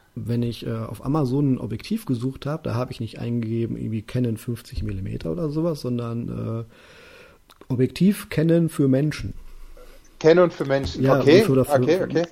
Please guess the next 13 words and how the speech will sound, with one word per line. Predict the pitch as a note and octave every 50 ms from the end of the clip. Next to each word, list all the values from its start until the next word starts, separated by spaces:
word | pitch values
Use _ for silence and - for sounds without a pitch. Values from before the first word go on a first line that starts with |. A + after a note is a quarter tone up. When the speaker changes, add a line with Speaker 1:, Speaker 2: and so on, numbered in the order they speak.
| - D3
Speaker 1:
weil, | - B2+ B2+ -
oder, | - B2+ - D3+ D3+ - C#3 C3+ C#3 C3+ C3+
oder | C3 B2 - C3 B2+ B2+
Porträt, | B2 - - A#2 - - - D3+ C#3+ A#2+ A2+ - - - - - -
weil | - - - - - - _ _ _ _ _ -
ich | -
hatte | B2 - C3
Speaker 2:
Ja, | B2 A#2 A2 A2+ - _ -
ja. | C3+ B2+ B2+ C3
Speaker 1:
von | - - C3 B2+ - - - - -
überhaupt | - C#3 - - C#3+ C#3 -
keine | - A#2+ A#2 A#2 -
Ahnung. | - D2+ - - A2+ - -